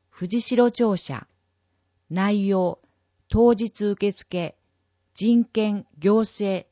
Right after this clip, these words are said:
社会保険労務士、行政書士相談。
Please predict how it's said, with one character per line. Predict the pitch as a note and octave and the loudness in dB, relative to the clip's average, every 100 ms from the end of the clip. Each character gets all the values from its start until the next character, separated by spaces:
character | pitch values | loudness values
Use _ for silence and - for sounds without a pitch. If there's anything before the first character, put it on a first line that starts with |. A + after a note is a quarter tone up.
| _ _ | _ _
社 | - F#3+ | -8 -8
会 | - A#3 A#3+ | -2 -2 0
保 | A#3 | -2
険 | A3 A#3 A3+ G#3+ | -2 0 0 2
労 | A3 | 2
務 | G#3 G3+ | 2 -2
士、 | - - C3+ - _ _ | -6 -12 -12 -14 _ _
行 | - G#3+ A#3 | -2 0 0
政 | - A#3+ A#3 | 0 0 0
書 | A3 A#3 | -2 -4
士 | - | -6
相 | D#3 E3+ D#3+ | -8 -4 -4
談。 | D3+ C3+ C3+ | -4 -6 -10